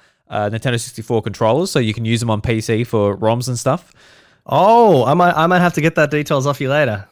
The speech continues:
Speaker 1: So I, I just got, like, a cheap one on Amazon, but my problem was my Nintendo sixty-four controllers, the, uh, analog sticks are that wobbly and just, you know, overused that
Speaker 2: Yep.
Speaker 1: it's just, uh, I, I couldn't play properly. I'm like, "Well, oh well." It's,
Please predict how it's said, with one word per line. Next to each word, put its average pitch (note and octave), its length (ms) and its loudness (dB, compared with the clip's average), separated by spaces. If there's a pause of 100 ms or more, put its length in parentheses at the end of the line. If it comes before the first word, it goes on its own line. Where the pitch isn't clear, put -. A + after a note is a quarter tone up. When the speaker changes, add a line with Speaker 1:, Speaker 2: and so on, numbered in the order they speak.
Speaker 1:
So A#2+ 380 2
I, C#3+ 220 2
I F#3+ 80 2
just B3 140 -2
got, B3+ 100 2
like, F3 100 2
a D3 40 -4
cheap D3+ 240 0
one B2+ 120 2
on A2 100 0
Amazon, G#2+ 480 -2
but A#2 160 0
my B2 140 0
problem D#3 480 0
was A2+ 400 2
my A#2 100 -2
Nintendo F3 320 -4
sixty-four B2 540 -4
controllers, G2+ 560 -4
the, G#2+ 280 -2
uh, G2+ 180 0
analog C3+ 340 -4
sticks - 280 -8
are A2 80 -4
that G#2+ 440 -2
wobbly A2+ 640 0
and F#2+ 100 -6
just, - 380 -10
you A2+ 60 -12
know, G2+ 180 -6 (240)
overused A2+ 800 0
that G#2+ 240 0 (240)
Speaker 2:
Yep. G#2 240 -10
Speaker 1:
it's B2+ 100 -4
just, A#2 240 -4
uh, G2 300 2 (120)
I, G#2+ 120 -6 (480)
I G2 60 -8
couldn't G#2 260 -8
play A2 340 -4 (100)
properly. F#2+ 340 -4
I'm F#2 80 -6
like, F#2 160 -8
"Well, F#2 280 -8
oh G2+ 100 -6
well." G2+ 240 -10 (340)
It's, A#2+ 200 -14